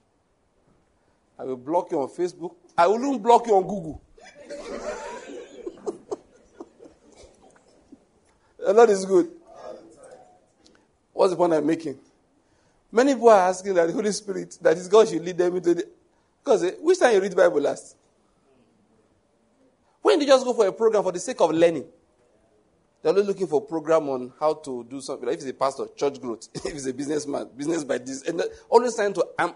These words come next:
you know, the only thing they're interested in is how to move something out externally forward. Something that will work on their internal development. They don't get time. They don't have the time. Because they are not working in that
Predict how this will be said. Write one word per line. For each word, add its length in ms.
you 60
know, 280
the 120
only 180
thing 140
they're 100
interested 400
in 100
is 180
how 200
to 180
move 380
something 800
out 220
externally 760
forward. 380
Something 300
that 160
will 140
work 260
on 100
their 140
internal 320
development. 500
They 80
don't 140
get 140
time. 140
They 80
don't 120
have 100
the 80
time. 200
Because 320
they 60
are 60
not 180
working 240
in 140
that 200